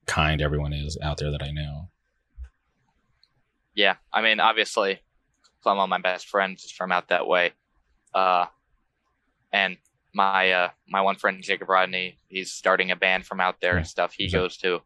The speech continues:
Speaker 1: Crashing
Speaker 2: a
Speaker 1: Down,
Speaker 2: ton of
Speaker 1: right?
Speaker 2: shows. Yeah, Crashing Down. Uh, I got to book their first show not too long ago at the Yard. It was, um, Broken Vow, Fool's Game, Reaching Out, Sunstroke,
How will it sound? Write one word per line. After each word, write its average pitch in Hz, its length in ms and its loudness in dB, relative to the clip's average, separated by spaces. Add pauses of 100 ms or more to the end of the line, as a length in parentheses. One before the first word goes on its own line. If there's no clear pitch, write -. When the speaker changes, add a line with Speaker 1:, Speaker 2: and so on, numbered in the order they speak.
(160)
Speaker 1:
Crashing 98 340 8
Speaker 2:
a 90 40 4
Speaker 1:
Down, 95 180 8
Speaker 2:
ton - 20 2
of 82 80 4
Speaker 1:
right? 92 80 4
Speaker 2:
shows. 87 320 0 (600)
Yeah, 98 180 6
Crashing 95 380 2
Down. 92 300 0 (440)
Uh, 95 200 6
I - 100 6
got 110 160 4
to 101 60 -8
book 101 200 0
their 101 120 -2
first 101 280 -4
show 98 420 2 (600)
not 95 180 0
too 104 120 -6
long 95 240 2
ago 92 380 0 (160)
at 87 240 -2
the 87 320 2 (840)
Yard. 98 360 4
It 87 140 -4
was, 90 240 -8
um, 85 300 -4 (1000)
Broken 107 340 0
Vow, 101 480 6
Fool's 101 360 -8
Game, 98 440 -2
Reaching 98 380 -6
Out, 92 360 0 (1200)
Sunstroke, 104 1000 0